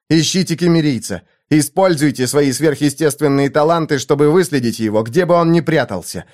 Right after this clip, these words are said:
куда бы ни убегал. У него много друзей в Тарантии. Ему помогали, когда он похитил Альбиону.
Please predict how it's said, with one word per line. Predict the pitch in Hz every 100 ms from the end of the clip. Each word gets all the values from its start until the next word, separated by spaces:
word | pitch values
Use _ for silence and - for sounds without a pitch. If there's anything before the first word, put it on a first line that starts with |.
| _ -
куда | 156 147 147
бы | 147
ни | 147
убегал. | 147 147 135 107 87 _ _ _ -
У | 220
него | 208 208
много | 190 202 151
друзей | 147 147 131 160
в | 135
Тарантии. | 147 170 147 101 82 - _ _ -
Ему | 156 151
помогали, | 143 143 143 143 113
когда | 110 113 120
он | 113 113
похитил | 107 113 110 107
Альбиону. | 107 104 104 95 82 82